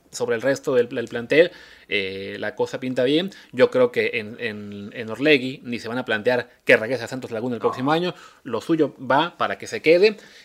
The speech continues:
Speaker 1: y quizá el próximo año sí pueda ser un factor más importante para ayudar a que el Sporting suba a primera división,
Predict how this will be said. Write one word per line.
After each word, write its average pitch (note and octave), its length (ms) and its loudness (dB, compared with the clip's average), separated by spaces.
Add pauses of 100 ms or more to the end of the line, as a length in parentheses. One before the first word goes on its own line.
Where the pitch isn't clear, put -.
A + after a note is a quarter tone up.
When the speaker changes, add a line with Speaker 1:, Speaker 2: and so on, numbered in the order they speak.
(140)
Speaker 1:
y D#3 120 4
quizá D3+ 320 4
el D#3+ 80 4
próximo E3+ 420 8
año E3 160 6
sí C#3+ 180 -2
pueda C3+ 280 4
ser C3+ 100 -2
un C#3 140 2
factor C3 420 10
más B2+ 200 4
importante B2+ 640 4
para G#2 200 0
ayudar A2 220 4
a A#2+ 60 2
que A2+ 80 0
el G#2+ 60 0
Sporting B2+ 440 0 (320)
suba B2+ 300 2
a - 20 4
primera A#2+ 300 4
división, C3+ 500 4